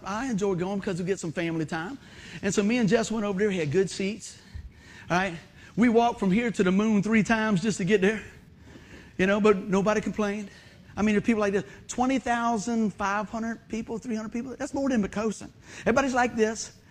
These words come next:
sitting on a stiff bench, nobody complaining. Everything's good.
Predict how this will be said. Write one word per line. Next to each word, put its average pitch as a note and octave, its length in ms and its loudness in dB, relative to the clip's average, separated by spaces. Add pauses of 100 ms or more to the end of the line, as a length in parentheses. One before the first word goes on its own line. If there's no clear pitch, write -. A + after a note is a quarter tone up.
(200)
sitting C4+ 280 0
on B3 140 4
a - 20 2
stiff C4+ 400 -2
bench, G3+ 320 2
nobody C4 320 0
complaining. F3 480 -2 (800)
Everything's C4 320 2
good. G3+ 340 2